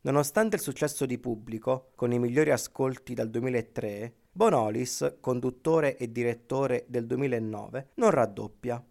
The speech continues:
Resta invece come direttore artistico Gianmarco Mazzi, un manager veronese che si è già occupato dei Sanremo del duemilacinque, del duemilasei, del duemilanove appunto, e che avrebbe ricoperto lo stesso ruolo nel duemilaundici e nel duemiladodici.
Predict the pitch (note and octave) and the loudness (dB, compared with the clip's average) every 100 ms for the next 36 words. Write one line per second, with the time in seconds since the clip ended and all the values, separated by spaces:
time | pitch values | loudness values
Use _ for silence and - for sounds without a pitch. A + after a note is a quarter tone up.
0 | _ _ - G3 E3+ - F#3 F3 E3+ E3+ | _ _ 2 2 4 2 0 2 2 2
1 | G3 F3+ C3 B2+ B2 B2+ B2+ D3+ B2+ A#2+ | 0 0 0 0 2 0 2 2 2 -2
2 | - A#2+ G#2+ - C3+ E3 - F3 F3 F#3 | -6 -6 -6 -8 -4 -4 0 0 2 2
3 | F#3+ - B2+ A2 G#2+ - - A#2 A#2 _ | 0 -2 -2 -2 -6 -12 -10 -10 -10 _
4 | - D#3 F3+ E3 B2+ A#2 B2 A#2+ D3 E3+ | -8 -2 2 4 2 2 0 2 2 2
5 | D#3+ D#3 - E3+ D3+ - E3 D#3+ C#3+ - | 2 0 -2 -4 -4 -2 0 2 0 0
6 | D3 D3+ D3 E3 D3 - D3 - C#3 C#3 | 4 4 6 2 0 0 -2 0 -2 0
7 | C3+ A#2+ A#2+ A#2+ B2 A#2+ - B2+ B2+ C3 | 0 0 -2 0 -2 -2 -6 -6 -6 -4
8 | D#3 C3 A#2 A#2+ A#2+ A2+ - A#2 A2+ B2+ | -2 -2 -4 -4 -2 -4 -4 -2 -2 -4
9 | C#3+ - A#2+ B2+ A#2+ A#2 A#2 A#2 A2+ A2 | -6 -4 -2 0 2 2 2 0 0 -2
10 | - A2 A2 A2 D3 D3 D#3+ - G3+ F#3 | -6 -10 -8 -8 -10 -8 -6 0 4 4
11 | C#3 C#3 C#3 E3+ D#3 C3+ B2+ B2 - D3 | 2 0 2 4 4 4 -2 -2 -2 -4
12 | - C3+ A#2 A#2 A#2+ D3 C3 C3 D3+ C3 | -2 -2 -2 -2 -2 -2 -2 -2 0 0
13 | A#2 A#2 A#2+ C3+ - - D3 D3 D#3+ C#3 | -2 -4 -6 -8 -8 -6 -4 -2 -2 -4
14 | D3+ C#3 A#2+ A2 A2+ B2 A#2 | -4 -6 -6 -6 -8 -10 -12